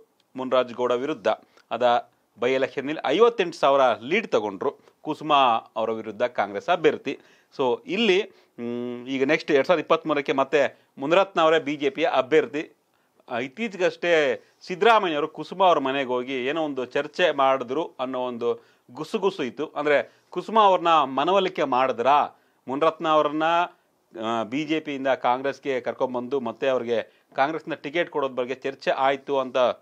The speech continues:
ದೊಡ್ಡ ಸುದ್ದಿ ಆಗಿತ್ತು. ನಾವು ಕೂಡ ಆ ಬಗ್ಗೆ ಸುದ್ದಿಯನ್ನ ಮಾಡಿದ್ವಿ, ಈ ರೀತಿಯಾಗಿ ಚರ್ಚೆ ಆಗ್ತಾ ಇದೆ ಅಂತ. But ಎಲ್ಲೂ ಕೂಡ ಅಫಿಷಿಯಲ್ ಯಾವ್ದು ಇಲ್ಲ, ಅನ್‌ಅಫಿಷಿಯಲ್ ಚರ್ಚೆ ಅಂತಲ್ಲಿ ಇದೆಯಂತೆ. ನೋಡೋಣ ಏನಾಗುತ್ತೆ. ಸದ್ಯಕ್ಕೆ ಈಗ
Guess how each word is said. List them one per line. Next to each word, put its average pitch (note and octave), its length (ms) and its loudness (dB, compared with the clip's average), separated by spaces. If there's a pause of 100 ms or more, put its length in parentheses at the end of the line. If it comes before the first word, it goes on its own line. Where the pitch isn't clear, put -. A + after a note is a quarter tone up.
(140)
ದೊಡ್ಡ C#3 200 -2
ಸುದ್ದಿ C#3+ 380 -4
ಆಗಿತ್ತು. C#3+ 520 -2
ನಾವು A#2 240 -4
ಕೂಡ C3+ 180 -2 (480)
ಆ B2 40 -2
ಬಗ್ಗೆ B2+ 520 -2 (140)
ಸುದ್ದಿಯನ್ನ F3 360 2
ಮಾಡಿದ್ವಿ, C3+ 440 0
ಈ C3 140 -12
ರೀತಿಯಾಗಿ C3 360 -6
ಚರ್ಚೆ D#3+ 320 -4
ಆಗ್ತಾ C#3 400 0
ಇದೆ B2 180 0
ಅಂತ. A2+ 160 -4
But G#3 320 0 (540)
ಎಲ್ಲೂ G3 360 6
ಕೂಡ E3+ 200 0 (560)
ಅಫಿಷಿಯಲ್ A3+ 420 2
ಯಾವ್ದು C#3+ 220 4
ಇಲ್ಲ, B2 160 0
ಅನ್‌ಅಫಿಷಿಯಲ್ D3 920 -4 (220)
ಚರ್ಚೆ D#3 340 0
ಅಂತಲ್ಲಿ C#3 520 -6
ಇದೆಯಂತೆ. F3 600 2
ನೋಡೋಣ G3 340 4 (100)
ಏನಾಗುತ್ತೆ. D3 400 0
ಸದ್ಯಕ್ಕೆ F#3 520 -2 (300)
ಈಗ F3+ 240 2